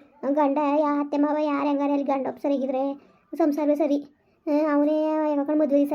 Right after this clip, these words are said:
ಗಂಡು ಭಾಳ ಊದ್ಕೊಂಡಾಗೆ ಇತ್ತು. ಆ, ಯಾಕ ಕಣೆ ಅಮ್ಮ ಏನ್ ಗಿಂಜಾಡೋದು? ಏನೋ ಎಂತೋ ಒಂಚೂರು ಅರ್ಥ ಆಯ್ತಾ ಇಲ್ಲ. ಆ, ಪೆದ್ದ ಬೇರೆ, ನನ್ನ ಮಗಳನ್ನ ಹೆಂಗ್ ನೋಡ್ಕೊಂಡನೋ ಏನೋ ಅಂತ ಅದೇ ಒಂದು ಯತ್ನೆ ಆಗೋಗದೆ ಕಣ್ಮಗ.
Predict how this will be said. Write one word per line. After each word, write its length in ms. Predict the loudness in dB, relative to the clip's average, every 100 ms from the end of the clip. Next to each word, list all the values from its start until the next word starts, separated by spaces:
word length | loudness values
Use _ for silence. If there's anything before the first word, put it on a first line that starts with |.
| 0
ಗಂಡು 220 | 2 2
ಭಾಳ 240 | 0 -2
ಊದ್ಕೊಂಡಾಗೆ 560 | 0 0 0 -2 0 0
ಇತ್ತು. 320 | 2 0 0 -2 -12 _ _ _
ಆ, 80 | 2
ಯಾಕ 180 | 2 0 -2
ಕಣೆ 160 | 0
ಅಮ್ಮ 140 | 2 2
ಏನ್ 220 | 2 2
ಗಿಂಜಾಡೋದು? 640 | 2 2 0 2 0 -2 -10 _ -10 0
ಏನೋ 300 | 2 4 4
ಎಂತೋ 400 | 2 2 0 0
ಒಂಚೂರು 360 | 0 0 0
ಅರ್ಥ 160 | 0 0
ಆಯ್ತಾ 180 | 0 2
ಇಲ್ಲ. 120 | 2 0 -6 -10 -20 -8 -4
ಆ, 200 | -2 0
ಪೆದ್ದ 260 | 0 0 0
ಬೇರೆ, 240 | 0 0
ನನ್ನ 480 | -2 -10 -14 -4 -2
ಮಗಳನ್ನ 220 | 0 0 0
ಹೆಂಗ್ 200 | 0 0
ನೋಡ್ಕೊಂಡನೋ 440 | 0 0 0 2
ಏನೋ 280 | 2 2 -2
ಅಂತ 160 | -2 0 0 0 -6 -14 -10 -2
ಅದೇ 340 | 4 4 4
ಒಂದು 180 | 2 2
ಯತ್ನೆ 240 | 0 -2
ಆಗೋಗದೆ 260 | 0 0 -2
ಕಣ್ಮಗ. 260 | -2 -2